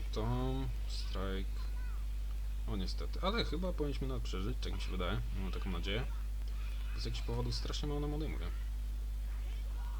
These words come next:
No, przeżyjemy bez problemu. Dobra. To my zrobimy sobie... Przetransformujemy się. Odpalimy sobie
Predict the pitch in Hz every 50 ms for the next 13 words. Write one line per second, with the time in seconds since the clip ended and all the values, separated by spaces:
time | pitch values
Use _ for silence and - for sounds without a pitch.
0 | - - - - - - - - - - - - - - - - - - - 156
1 | 165 151 135 - - 98 92 90 90 131 92 92 87 85 87 90 101 95 90 -
2 | - - 90 85 90 90 90 90 82 - - - - - - - - - - -
3 | - 165 151 147 151 - - - - - - - - - - - - - - -
4 | - - - - - - - - - - - - 92 107 113 110 110 110 104 98
5 | 101 107 104 101 98 92 - 95 92 92 90 90 90 92 - - - - - -
6 | - - - - - - - - 101 92 - 101 92 90 - - 95 90 85 80
7 | 90 113 127 123 127 120 - - 123 123 117 120 - - - - - - - -
8 | - - - - - - - - - - - - - - - - - - - -
9 | - - - - - - - - - - - 92 - - - 95 95 92 95 95
10 | 90 - - 98 92 90 92 92